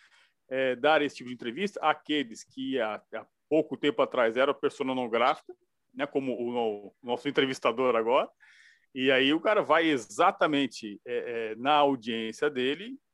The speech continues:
apresentar o seu fato, né, o seu lado do, dos fatos, enfim, distorcido, naturalmente, ou pelo menos distorcido a, a seu favor, di-, diante do, do, daquilo que, do ponto de vista que lhe interessa.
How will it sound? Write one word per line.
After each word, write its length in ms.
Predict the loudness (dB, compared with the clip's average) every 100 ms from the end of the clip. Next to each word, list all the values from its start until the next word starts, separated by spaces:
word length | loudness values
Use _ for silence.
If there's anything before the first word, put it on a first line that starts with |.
| _ _ _ _ -8
apresentar 440 | -8 -6 -2 0
o 40 | 0
seu 200 | 0 -2
fato, 500 | 0 0 0 -6 -6
né, 80 |
o 80 | -4
seu 200 | -2 -2
lado 480 | 2 2 2 0 -6
do, 120 | -10
dos 180 | -14 -14
fatos, 360 | 0 2 2 -4
enfim, 260 | -8 -8 -8 _ _ _
distorcido, 760 | -10 -6 -4 -4 -6 -8 -8 -6
naturalmente, 760 | -8 -8 -4 -2 -2 -6 -8 -20 _ _
ou 140 | 0
pelo 200 | 4 2
menos 220 | 2 -2
distorcido 380 | -4 -14 -6 -4
a, 260 | -4 0 0
a 40 |
seu 240 | 0 -4 -2
favor, 500 | 0 -2 -2 -2 -2
di-, 240 | -6 -10 -12 -10
diante 340 | -6 -6 -8
do, 160 | -12 -14
do, 340 | -14 -16 -18 -8
daquilo 480 | -6 -4 -4 -4
que, 380 | -6 -10 -8 -12
do 100 | -16 _
ponto 200 | 0 0
de 60 |
vista 240 | -6 -10 -10
que 100 | -8
lhe 200 | -4 -4
interessa. 600 | 0 0 2 0 -2